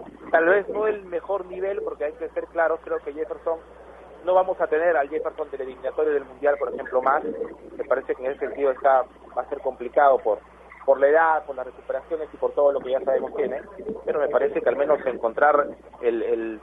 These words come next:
cincuenta por ciento de su rendimiento habitual, eh, le va a alcanzar para poder destacar, digamos, en el torneo local y todavía en la selección, ¿no? Pero creo que está claro que va a ir de a poco, ¿no?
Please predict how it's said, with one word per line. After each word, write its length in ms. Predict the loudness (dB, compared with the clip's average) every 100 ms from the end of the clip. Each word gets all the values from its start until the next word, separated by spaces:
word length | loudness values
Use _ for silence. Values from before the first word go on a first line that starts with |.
| -14
cincuenta 440 | -4 0 2 2
por 200 | 2 0
ciento 300 | 0 4 4
de 60 | 4
su 120 | 2
rendimiento 560 | 0 0 -4 -6 2 2
habitual, 520 | 2 4 4 4 -2
eh, 300 | -10 -14 -8
le 100 | 0
va 100 | 2
a 40 |
alcanzar 520 | 2 0 -2 2 0
para 200 | 2 -2
poder 320 | -2 -2 -2 -2 -6 -12 -20 -20 -10
destacar, 460 | -6 -2 -2 2 0
digamos, 400 | 2 0 0 -6
en 80 | -10
el 80 | -8
torneo 320 | -6 -4 -4
local 400 | -2 2 2 2
y 60 |
todavía 320 | -2 -4 -2 -4
en 280 | -8 -10
la 100 | -8
selección, 400 | -8 -10 -6 -6 -6
¿no? 80 | -8
Pero 260 | -4 -2 -4 -10 -18 -18 -10
creo 140 | -8
que 80 | -6
está 160 | -2 2
claro 240 | 4 2
que 100 | 2
va 80 | 0
a 40 |
ir 120 | 0 0
de 80 |
a 40 | -2
poco, 360 | 0 -2 -4 -10
¿no? 120 | -12